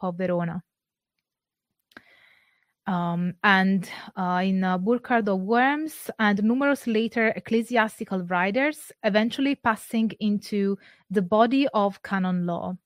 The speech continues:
In thirteen ten, the Council of Treviri combined the two names, creating Herodiana, which would be, uh, Herodias plus Diana. Historian Carlo Ginzburg argues that Churchman's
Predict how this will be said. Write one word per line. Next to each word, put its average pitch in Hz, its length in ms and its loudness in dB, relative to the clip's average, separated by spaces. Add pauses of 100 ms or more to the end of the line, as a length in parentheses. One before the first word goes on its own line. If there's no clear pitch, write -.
(520)
In 233 220 2
thirteen 294 500 4
ten, 233 420 0 (320)
the 220 80 -2
Council 240 540 0
of 202 300 0
Treviri 254 460 0 (460)
combined 247 600 4
the 226 120 -4
two 247 240 -2
names, 233 480 0
creating 233 800 0
Herodiana, 190 840 0 (800)
which 214 260 -4
would 196 160 -2
be, 185 380 0 (100)
uh, 185 200 0
Herodias 214 800 2 (120)
plus 180 520 -2 (180)
Diana. 180 580 0 (920)
Historian 320 480 6
Carlo 240 380 6
Ginzburg 233 720 0
argues 247 480 2
that 214 220 2
Churchman's 277 640 -2